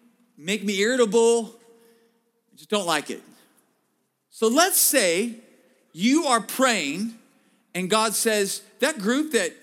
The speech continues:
annoys you and irritates you, that you don't really care for, I want you to go to them and I want you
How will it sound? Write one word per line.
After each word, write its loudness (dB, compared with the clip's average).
annoys -4
you -2
and -8
irritates -4
you, -8
that -6
you -8
don't -6
really -4
care -6
for, -6
I -2
want -4
you -4
to -6
go -2
to -4
them -4
and -4
I -4
want -8
you -4